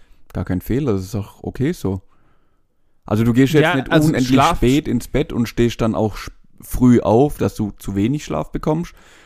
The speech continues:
Speaker 1: sondern du kriegst ja schon
Speaker 2: Ja, ich hab
Speaker 1: ganz
Speaker 2: immer
Speaker 1: okay Schlaf. Also so sechseinhalb,
Speaker 2: Ja, ich hab, ich hab
Speaker 1: sieben
Speaker 2: immer meine
Speaker 1: Stunden.
Speaker 2: sieben Stunden.
Speaker 1: Ja.
Speaker 2: Ja, ja, das ist,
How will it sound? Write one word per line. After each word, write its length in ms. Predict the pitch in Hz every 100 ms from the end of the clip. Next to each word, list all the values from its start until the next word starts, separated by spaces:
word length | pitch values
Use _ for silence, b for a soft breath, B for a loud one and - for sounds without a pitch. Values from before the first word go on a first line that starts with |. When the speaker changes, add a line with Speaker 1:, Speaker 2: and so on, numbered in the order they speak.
| b b
Speaker 1:
sondern 260 | - - 110
du 100 | 104
kriegst 260 | 123 113 110
ja 80 |
schon 240 | 101 113 127
Speaker 2:
Ja, 80 | 131
ich 100 | 113
hab 120 | 147
Speaker 1:
ganz 240 | 151 110
Speaker 2:
immer 80 | -
Speaker 1:
okay 240 | - 127 127
Schlaf. 400 | - 139 127 -
Also 380 | 98 101 92 90 - _
so 140 | - 104
sechseinhalb, 460 | 107 113 - 113
Speaker 2:
Ja, 40 | -
ich 40 |
hab, 120 | 151
ich 80 | -
hab 80 | -
Speaker 1:
sieben 120 | 165
Speaker 2:
immer 60 | 196
meine 160 | 175 165
Speaker 1:
Stunden. 120 | 147
Speaker 2:
sieben 120 | 147
Stunden. 480 | - 165 135 113 143 - -
Speaker 1:
Ja. 220 | 107 127 -
Speaker 2:
Ja, 180 | - 135
ja, 160 | 131 123
das 200 | 117
ist, 100 | -